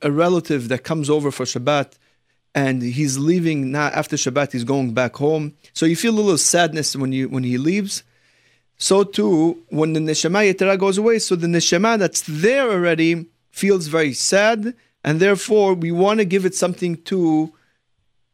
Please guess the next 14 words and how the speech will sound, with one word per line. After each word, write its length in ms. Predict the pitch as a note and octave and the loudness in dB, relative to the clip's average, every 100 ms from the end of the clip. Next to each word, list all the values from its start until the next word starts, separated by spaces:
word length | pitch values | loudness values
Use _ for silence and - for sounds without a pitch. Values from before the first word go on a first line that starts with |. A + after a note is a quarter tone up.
| _ _ _ | _ _ _
uh, 180 | C#3+ C#3 F3+ | -4 -2 -2
inspire 560 | D3 - F#3+ G3+ F#3 | -4 0 2 2 2
it. 100 | C#3 | 2
We 80 | C3 | 0
want 140 | E3+ | 0
to 40 | F#3 | 0
give 100 | F#3+ | 0
it 40 | |
something 300 | E3+ F3+ F#3 | 0 -4 -6
to 100 | - | -4
make 180 | E3+ F3+ | -2 -2
it 100 | - | -6
feel 300 | - - F3+ | -6 0 0
better. 400 | C3+ A#2+ A2 G#2+ | 0 -2 -4 -8